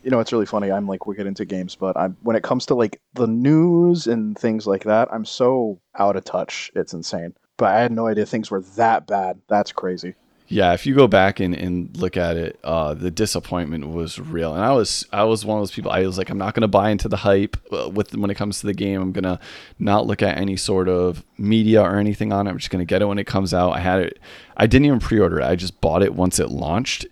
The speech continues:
Speaker 2: And I had, at the time, an Xbox, um, One X. So I thought, "Oh, obviously, like, it's the most powerful console out at the time. This is gonna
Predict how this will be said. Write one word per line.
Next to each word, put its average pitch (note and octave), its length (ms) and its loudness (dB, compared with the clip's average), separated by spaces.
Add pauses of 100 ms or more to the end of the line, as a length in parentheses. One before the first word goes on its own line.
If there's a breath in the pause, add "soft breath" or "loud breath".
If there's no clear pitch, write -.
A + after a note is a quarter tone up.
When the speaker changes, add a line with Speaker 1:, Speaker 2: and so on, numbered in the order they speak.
(140)
Speaker 2:
And F#2 520 0 (440 soft breath)
I G#2 360 4 (100)
had, A2 420 6
at G2 140 0
the G#2 80 0
time, G#2 400 0
an F#2 80 -8
Xbox, F#2 640 -2
um, F2+ 420 0 (160)
One A#2+ 220 2
X. - 440 -6 (100)
So - 160 0
I E2+ 80 2
thought, F#2 440 0
"Oh, G#2 160 4
obviously, F#2 480 0
like, F2 220 0
it's - 160 -6
the G#2 60 -2
most F#2+ 180 -2
powerful G2 340 0
console F2+ 540 -4 (240)
out B2 240 2
at - 80 -6
the F2+ 80 -6
time. C#2 300 -8
This - 160 -4
is G#2 80 -10
gonna F2+ 260 -2